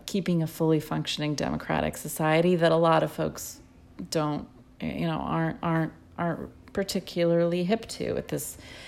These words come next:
at this moment. Um, we've hit our thirty minutes plus plus, but before we wrap up, I do want to give one final shout out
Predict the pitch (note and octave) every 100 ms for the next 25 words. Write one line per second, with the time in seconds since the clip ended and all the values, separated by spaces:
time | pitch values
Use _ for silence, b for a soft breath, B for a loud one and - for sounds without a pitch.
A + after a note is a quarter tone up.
0 | B - E3 D#3 - - C2+ C2 - -
1 | B B B B F#3 F3+ F3+ - F#3 G#3+
2 | G3+ G3+ - - - F#3 A3 A3+ G3 F3
3 | F3 F3 - F#3+ E3+ F3 E3+ E3 - -
4 | - - - F3 E3 - E3+ D#3 D#3 -
5 | E3+ F3 - F#3 F3+ F3+ G3 F3 E3+ E3
6 | F3+ A#3+ - - B B B - D#3+ G#3
7 | A3 A3+ G#3+ G3 F3+ F#3+ E3 E3 D3+ D#3+
8 | E3 E3 F3 F3+ F3 E3+ E3+ E3 D#3+ -
9 | F3 E3+ F3 G3 G#3+ A3+ A#3